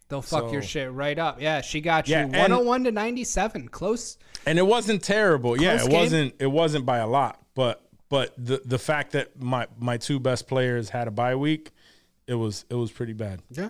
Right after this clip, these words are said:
Speaker 1: and you overshot your projection by, uh, about eight or nine points. So
Speaker 2: Yep.
Speaker 1: better than, uh, better than it could have been. But yeah, no, she, she got you
Speaker 2: Sure.
Speaker 1: by a few points. It, it happens. It happens. What else we got? Um,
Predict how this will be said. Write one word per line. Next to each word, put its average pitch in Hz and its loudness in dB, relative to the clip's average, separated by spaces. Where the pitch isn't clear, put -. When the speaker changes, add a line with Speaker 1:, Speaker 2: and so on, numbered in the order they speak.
Speaker 1:
and 160 -6
you 214 -4
overshot 175 -2
your 156 0
projection 143 -4
by, 123 -6
uh, 123 -6
about 120 -12
eight 127 -8
or 135 -6
nine 131 -6
points. 185 -8
So 127 -12
Speaker 2:
Yep. 135 -8
Speaker 1:
better 151 -4
than, 143 -6
uh, 147 -8
better 165 -6
than 165 -6
it 147 -12
could 180 -6
have 180 -8
been. 131 -10
But 147 -10
yeah, 202 -4
no, 180 -6
she, 175 -6
she 208 -8
got 208 0
you 240 -4
Speaker 2:
Sure. 233 -4
Speaker 1:
by 180 -2
a 165 -4
few 196 -10
points. 196 -6
It, 202 -8
it - -4
happens. 208 2
It 226 0
happens. 190 -4
What 180 -4
else 160 -4
we 143 -4
got? 123 -8
Um, 151 2